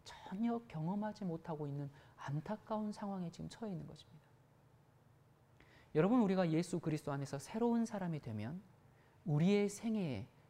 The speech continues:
성령의 열매들이 맺-, 맺힐 것입니다.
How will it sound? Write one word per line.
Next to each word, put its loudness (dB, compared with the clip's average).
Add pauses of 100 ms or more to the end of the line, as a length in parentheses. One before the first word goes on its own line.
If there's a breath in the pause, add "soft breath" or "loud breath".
성령의 2
열매들이 -2
맺-, -4 (140)
맺힐 -2
것입니다. -10